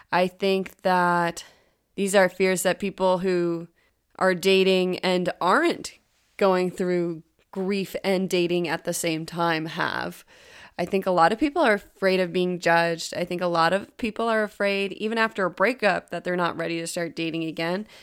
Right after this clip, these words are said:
And, and I love that you've brought the fear to light, that you're afraid it's not going to work out because you're not fully healed yet.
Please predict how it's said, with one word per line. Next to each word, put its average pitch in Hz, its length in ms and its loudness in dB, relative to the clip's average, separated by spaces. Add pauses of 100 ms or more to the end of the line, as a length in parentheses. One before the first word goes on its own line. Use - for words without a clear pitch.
(380)
And, 196 560 0 (160)
and 185 80 0
I 202 60 4
love 254 240 2
that 240 140 2
you've 202 160 -4
brought 190 180 2
the 190 80 -4
fear 196 280 0
to 185 60 2
light, 170 360 0
that 170 120 0
you're 175 140 0
afraid 214 720 -2 (760)
it's - 140 -6
not 196 220 0
going 202 140 -2
to 190 60 0
work 175 200 -2
out 165 240 -2
because 175 260 -8
you're 175 100 -6
not 160 220 -6
fully 156 280 -8
healed 156 340 -10
yet. - 240 -10